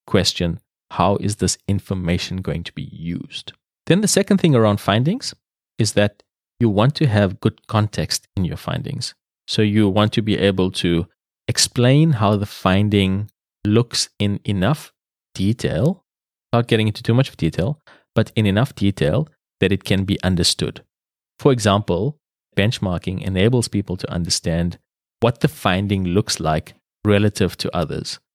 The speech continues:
because risk is usually relative, particularly when you think about it in terms of timeframes. If you are able to show what other entities or similar entities are doing,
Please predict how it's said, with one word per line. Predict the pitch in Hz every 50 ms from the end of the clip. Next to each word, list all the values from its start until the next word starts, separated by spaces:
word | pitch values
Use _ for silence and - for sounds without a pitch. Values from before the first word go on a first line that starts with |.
| _ _ _ _ _
because | 120 107 - 113 98 104
risk | 107 123 143 147 - - -
is | 110 95 92
usually | 95 95 101 110 110 117 107 - 104 98 -
relative, | 80 82 87 113 127 - - 190 233 - - - - _ _ _ _ _ _ _ -
particularly | 107 - - - - 117 113 110 104 101
when | 95 90 90 90
you | 90
think | - - 101 - -
about | - - 87 85 -
it | 90 90
in | 85
terms | - - 92 92 -
of | 85
timeframes. | - - 90 101 127 - - 139 156 170 180 - - - _ _ _ _ _ _
If | 113 107 - -
you | 113 110
are | 98 -
able | 110 113 117 120 127 123
to | - -
show | 117 - - 113 101 98 98 101
what | - - 98 110 113 - - -
other | 107 107 107 110 98 -
entities | - 107 104 - 104 - - 104 101 98 - - - _ _ -
or | -
similar | - - - - 120 110 110 107 - - -
entities | 107 107 - - - 107 104 92 - -
are | 80 85 - - _
doing, | 95 92 98 131 170 196 233 -